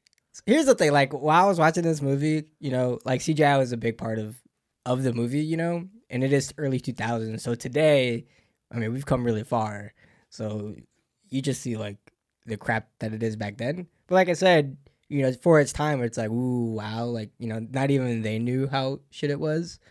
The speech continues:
But, um, and it definitely, and Stephen Chow is definitely someone that takes advantage of C G Is in this movie.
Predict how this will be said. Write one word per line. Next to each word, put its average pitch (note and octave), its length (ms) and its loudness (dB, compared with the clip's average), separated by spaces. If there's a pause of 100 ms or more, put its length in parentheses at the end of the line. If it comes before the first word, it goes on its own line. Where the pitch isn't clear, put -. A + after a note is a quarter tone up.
(520)
But, A2+ 220 2
um, G#2+ 460 -2
and B2+ 120 -4
it B2+ 60 2
definitely, B2 400 0
and C3 100 -4
Stephen D#3 200 0
Chow C#3+ 160 4
is C3 60 2
definitely B2 200 0
someone A#2 200 -2
that A2 120 -2
takes A2 180 -8
advantage G#2+ 540 -8
of G2 120 -12
C G#2 120 -12
G G#2 140 -12
Is G2+ 240 -12
in G2 80 -14
this G2+ 120 -16
movie. A#2 360 -10